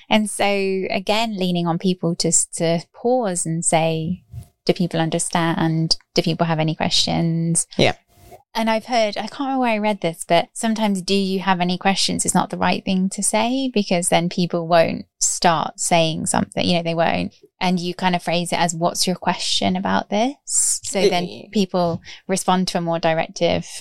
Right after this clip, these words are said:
Speaker 1: "I have, you know, I have a question" kind of thing, rather than, "Does anyone have any questions?" "No, okay."
Speaker 2: Yeah.
Speaker 1: "What's your thought on," I don't know, something a bit more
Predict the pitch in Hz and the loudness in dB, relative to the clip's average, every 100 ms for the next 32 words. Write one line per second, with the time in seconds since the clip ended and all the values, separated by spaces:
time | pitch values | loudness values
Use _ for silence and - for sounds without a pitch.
0 | - _ _ - - 185 175 175 - 175 | -18 _ _ -2 0 0 0 -2 -2 0
1 | 156 160 165 - 165 170 - - - - | 2 0 -2 -4 -2 0 0 -2 -4 0
2 | - 170 160 - - - - - 180 165 | 0 0 0 0 0 -2 -2 0 2 2
3 | 165 175 208 220 220 226 220 233 214 - | 0 0 0 0 -2 -2 -2 0 -2 -2
4 | 214 214 208 - - - - - 190 _ | 0 0 0 0 0 -2 0 0 0 _
5 | _ _ - 151 143 - _ - 302 - | _ _ 0 2 2 -2 _ -2 -2 2
6 | 175 175 - 175 175 165 170 156 165 160 | 2 2 0 -2 -2 0 -2 -2 -2 -2
7 | 202 185 165 185 190 185 165 165 | 0 0 -2 -2 0 0 0 0